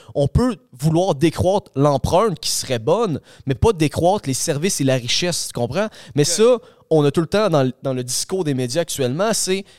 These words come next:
Speaker 1: écologie ou économie, il faut choisir.
Speaker 2: Exact.
Speaker 1: Puis on nous fait penser de la sorte, mais c'est totalement faux, en fait. Puis quand tu rencontres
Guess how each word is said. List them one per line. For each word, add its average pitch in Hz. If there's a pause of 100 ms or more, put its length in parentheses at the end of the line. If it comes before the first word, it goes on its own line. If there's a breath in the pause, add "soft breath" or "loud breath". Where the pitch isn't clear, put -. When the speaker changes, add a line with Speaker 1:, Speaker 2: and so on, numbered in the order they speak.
(160 soft breath)
Speaker 1:
écologie 190
ou 160
économie, 151
il 160
faut 165
choisir. 160
Speaker 2:
Exact. 185
Speaker 1:
Puis 185
on 180
nous 185
fait 202
penser 233
de 170
la 131
sorte, -
mais 131
c'est -
totalement 208
faux, 226
en 135
fait. 160
Puis -
quand 220
tu -
rencontres 196